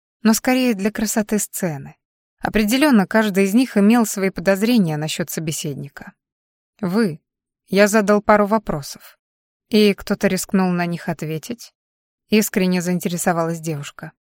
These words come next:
Вернувшийся с жарким Табольд обеспечил обоим гостям вынужденную паузу.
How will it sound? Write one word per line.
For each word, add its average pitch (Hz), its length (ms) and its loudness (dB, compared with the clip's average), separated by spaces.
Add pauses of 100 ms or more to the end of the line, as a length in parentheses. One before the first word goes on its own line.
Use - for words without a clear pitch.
(360)
Вернувшийся 220 680 4
с 190 60 2
жарким 208 460 2
Табольд 220 600 0
обеспечил 202 640 0
обоим 190 380 4
гостям 220 540 0
вынужденную 190 680 2
паузу. 139 500 -16